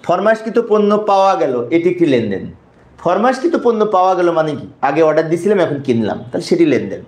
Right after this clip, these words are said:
এটি লেনদেন হবে। লেনদেন সর্বদা পরিবর্তন আনে কিসের?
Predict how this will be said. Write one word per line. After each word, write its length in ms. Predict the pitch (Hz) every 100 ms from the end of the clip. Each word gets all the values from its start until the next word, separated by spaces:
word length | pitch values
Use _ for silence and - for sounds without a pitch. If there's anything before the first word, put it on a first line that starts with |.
| -
এটি 120 | 120
লেনদেন 340 | 170 143 143 127
হবে। 280 | 107 95 - - _ - - - - - - - - - - - - - _ - - - - _ - - - - - - - - - _ _ _ _ _ _ _ _ _ _ _ _ _ _ _ _ -
লেনদেন 420 | 160 214 226 254
সর্বদা 420 | 254 226 226 233
পরিবর্তন 560 | 226 214 214 214 214 196
আনে 240 | 185 175
কিসের? 480 | 170 165 - 143 101